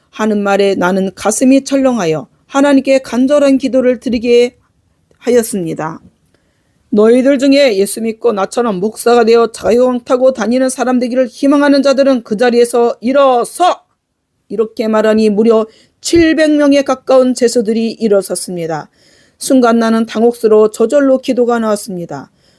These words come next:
폭력, 강간, 절도, 사기, 온갖 죄로 옥살이하는 저들이 목사가 되면 한국 교회가 수라장이, 아수라장이 될 텐데 하는 염려가 들어 기도가 나오게 된 것입니다.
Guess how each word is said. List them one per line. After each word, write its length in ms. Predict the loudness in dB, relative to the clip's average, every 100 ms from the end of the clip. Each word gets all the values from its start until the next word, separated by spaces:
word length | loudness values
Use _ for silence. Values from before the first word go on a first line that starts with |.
| _ _
폭력, 680 | 0 2 4 2 0 -4 -10
강간, 640 | -4 -2 0 0 0 -4
절도, 580 | -2 -2 -2 0 2 2
사기, 540 | -2 -4 -2 -2 -6 _ _ _
온갖 420 | 0 4 4 2 0
죄로 320 | 0 2 2
옥살이하는 680 | 0 0 0 0 0 -2
저들이 480 | -2 0 0 -2 -6 _ _ _
목사가 520 | -4 -4 -2 0 2
되면 360 | 2 0 0 -2
한국 460 | -4 -2 0 -2 0
교회가 520 | 2 2 2 0 -2 _ _
수라장이, 720 | -12 -8 -2 -2 0 0 -2 -2
아수라장이 880 | -4 -2 0 2 2 2 2 -2 0
될 220 | -2 0
텐데 440 | -4 -2 -4 -6 -10 _ _ _
하는 300 | _ 0 2
염려가 400 | 4 4 2 0
들어 320 | 0 2 0 -2
기도가 420 | -4 -2 0 0 0
나오게 360 | 2 0 0
된 180 | -2 -2
것입니다. 640 | -2 -4 -10 -10 -10 -14